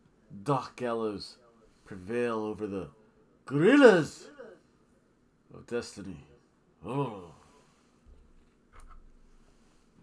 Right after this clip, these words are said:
And then we have this conglomeration of two opposing viewpoints. We have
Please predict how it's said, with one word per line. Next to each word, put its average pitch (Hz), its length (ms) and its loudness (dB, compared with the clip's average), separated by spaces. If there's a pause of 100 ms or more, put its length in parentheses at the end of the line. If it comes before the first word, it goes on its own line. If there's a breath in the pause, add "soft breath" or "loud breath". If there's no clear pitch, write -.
(2250 soft breath)
And 92 100 -10
then 117 160 -6
we 117 100 -6
have 113 440 -4 (600 soft breath)
this - 340 -10 (340)
conglomeration 139 1000 0
of 120 220 -10
two - 300 -8 (180)
opposing 196 880 2
viewpoints. 165 680 -4 (720 loud breath)
We 120 120 -10
have 123 380 -4